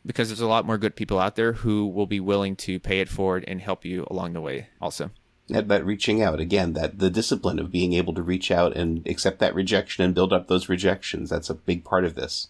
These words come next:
Speaker 1: Definitely so. Building that mental fitness up, or, and if you wanted to bring some fitness into that, it's, it's shedding some of the mental fat that hangs on to us. And mental fat to me is like limiting beliefs or, or pessimism.
Speaker 2: That's excellent. So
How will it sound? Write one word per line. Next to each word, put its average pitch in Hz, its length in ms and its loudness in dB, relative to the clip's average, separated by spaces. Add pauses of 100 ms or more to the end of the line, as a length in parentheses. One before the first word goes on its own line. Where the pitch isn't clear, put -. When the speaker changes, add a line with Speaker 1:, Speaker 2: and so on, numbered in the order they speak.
(160)
Speaker 1:
Definitely 110 380 0
so. - 280 -6 (160)
Building 135 260 2
that 110 100 2
mental 117 280 -2
fitness 104 440 -2
up, 85 240 0 (200)
or, 95 380 0
and 98 180 -2
if - 160 -6
you 107 80 0
wanted 101 260 0
to 101 340 2 (360)
bring 120 180 -2
some 110 120 -6
fitness 123 320 -2
into 95 200 -6
that, 92 200 -4
it's, - 300 -4
it's 104 160 -4
shedding 110 320 2
some 104 160 -2
of 98 40 0
the 95 60 0
mental 95 300 -2
fat - 420 -2
that - 140 -4
hangs 98 320 -2
on 87 160 -4
to 73 180 -2
us. - 380 -2
And 95 340 -2
mental 117 300 0
fat 101 300 0
to 104 80 -4
me 98 200 0
is 92 140 -4
like 92 240 -2
limiting 104 480 0
beliefs 95 600 -2 (120)
or, 92 520 -2
or 87 380 -6
pessimism. 90 680 -6 (360)
Speaker 2:
That's 104 220 -2
excellent. 82 440 -2
So - 280 0